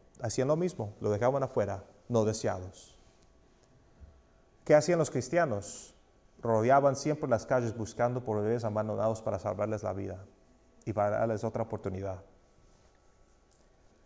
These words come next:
Los paganos se avergonzaban de eso. La traía convicción a sus corazones.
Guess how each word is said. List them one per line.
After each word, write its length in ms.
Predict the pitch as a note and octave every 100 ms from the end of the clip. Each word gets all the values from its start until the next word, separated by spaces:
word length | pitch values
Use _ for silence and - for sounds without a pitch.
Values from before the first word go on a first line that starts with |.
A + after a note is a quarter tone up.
| _ _ -
Los 340 | C3 C3+ - - -
paganos 760 | C#3 A#2+ C#3+ F3+ D3 B2 - -
se 140 | - C3
avergonzaban 880 | B2 B2 A#2 A2 - D#3 C3 G#2
de 160 | G2+ G2
eso. 240 | F#2 F2+ F2 - - _ _ _ -
La 180 | G#2+ G#2
traía 260 | A2 F3+
convicción 440 | A3 D#3+ B2 - G3
a 60 |
sus 100 | A#2
corazones. 840 | G#2+ A#2+ A2 - C3 G2+ - -